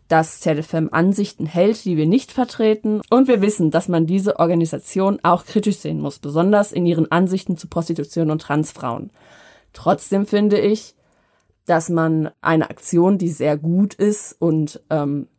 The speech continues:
auf so ein Problem auch aufmerksam macht, trotzdem gut finden kann. Äh, es gibt Leute, die das nicht so finden, das ist ja auch okay.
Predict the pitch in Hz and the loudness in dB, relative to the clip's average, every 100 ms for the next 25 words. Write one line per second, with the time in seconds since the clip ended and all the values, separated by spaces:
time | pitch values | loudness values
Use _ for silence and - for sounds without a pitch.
0 | _ _ _ 160 160 - 151 - 160 160 | _ _ _ -4 -2 -2 -4 -4 -2 2
1 | 165 160 143 143 - - _ _ _ _ | 4 4 0 -2 -4 -16 _ _ _ _
2 | _ _ _ _ _ 175 180 196 - 190 | _ _ _ _ _ 2 4 2 2 2
3 | 185 190 - _ _ _ - 165 185 170 | 2 0 -8 _ _ _ -4 -2 0 2
4 | 190 202 - 160 160 156 139 131 - _ | 2 2 0 -2 -2 -8 -8 -8 -10 _
5 | - - - _ _ 170 156 147 - 139 | -20 -20 -20 _ _ -2 -2 -2 -6 0
6 | 156 165 175 170 160 - _ _ _ _ | 0 0 0 2 2 -4 _ _ _ _
7 | _ _ _ 156 - 170 - 220 220 214 | _ _ _ -10 -2 0 0 2 2 2
8 | 220 190 180 160 160 147 - 160 - | 0 -2 -6 -6 -6 -6 -8 -14 -18